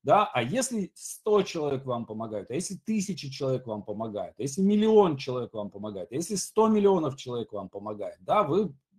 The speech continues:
всё что угодно можете сделать. При этом не позволяйте другим люде-, людям, а, масштабировать своё время за ваш счёт,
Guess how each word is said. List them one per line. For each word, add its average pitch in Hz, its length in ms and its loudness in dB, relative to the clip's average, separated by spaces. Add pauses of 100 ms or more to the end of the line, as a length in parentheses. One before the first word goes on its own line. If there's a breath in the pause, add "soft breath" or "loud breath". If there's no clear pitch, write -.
всё 196 240 0
что 190 180 -2
угодно 147 320 -2
можете 104 320 -8
сделать. 95 380 -14 (680 soft breath)
При 180 140 4
этом 233 320 4
не 196 100 4
позволяйте 214 760 4
другим 165 680 -2
люде-, 160 640 -4
людям, 170 480 0 (420)
а, 147 460 6
масштабировать 208 880 0
своё 160 400 2
время 196 360 -2
за 135 200 -2
ваш 185 180 4
счёт, - 540 -6